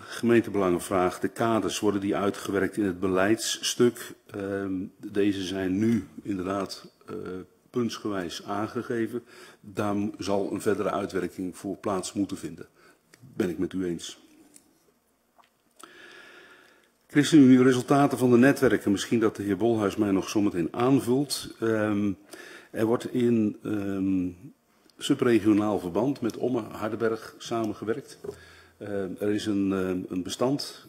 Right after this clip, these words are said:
eh, dat is digitaal, ook toegankelijk. Eh, op het moment dat er, ehm, vacatures zijn, dan wordt er eerst gekeken of dat wij die kunnen vervullen. Zo niet, gaat die op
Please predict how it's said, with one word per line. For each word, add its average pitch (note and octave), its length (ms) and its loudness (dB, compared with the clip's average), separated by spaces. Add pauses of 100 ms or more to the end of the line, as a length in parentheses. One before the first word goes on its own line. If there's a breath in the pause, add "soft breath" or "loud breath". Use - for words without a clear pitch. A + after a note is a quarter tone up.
(140)
eh, A2 60 -10 (1300)
dat - 200 -18
is F2+ 120 -10
digitaal, G#2+ 640 -2 (500)
ook G2 120 -16
toegankelijk. A#2+ 680 -4 (640 loud breath)
Eh, A2 120 -10 (120)
op G2 80 -10
het G2+ 100 -10
moment A2 400 0
dat G#2 200 -6
er, G2+ 120 -2 (240)
ehm, G#2 460 -6
vacatures B2+ 580 -4
zijn, F#2 340 -4 (260)
dan G2+ 520 -4
wordt - 220 -4
er F#2+ 80 -4
eerst A#2 240 -2
gekeken - 460 -2
of - 200 -8
dat F2 200 -4
wij G2+ 200 0
die A2 120 -4
kunnen A2+ 240 -2
vervullen. G2 360 -6
Zo F#2+ 120 -6
niet, G#2 200 -2
gaat G#2 220 -8
die F#2 200 -8
op - 260 -8